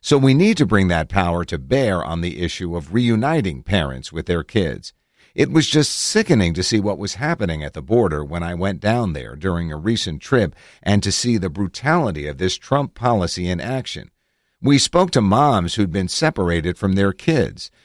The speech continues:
They were understandably in tears. It was a very emotional moment.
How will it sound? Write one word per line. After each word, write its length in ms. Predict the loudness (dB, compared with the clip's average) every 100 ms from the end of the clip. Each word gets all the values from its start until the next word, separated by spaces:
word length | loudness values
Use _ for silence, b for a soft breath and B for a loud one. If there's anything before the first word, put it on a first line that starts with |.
| _
They 200 | 0 2
were 260 | 4 0 -2
understandably 880 | -4 -4 -4 -2 0 -2 -4 -8
in 220 | -4 -2 -2
tears. 640 | 0 2 2 0 -8 -20 _ _
It 100 | 2
was 160 | 4 4
a 40 |
very 300 | 4 4 4
emotional 560 | 4 4 4 4 2 2
moment. 480 | 2 0 -2 -8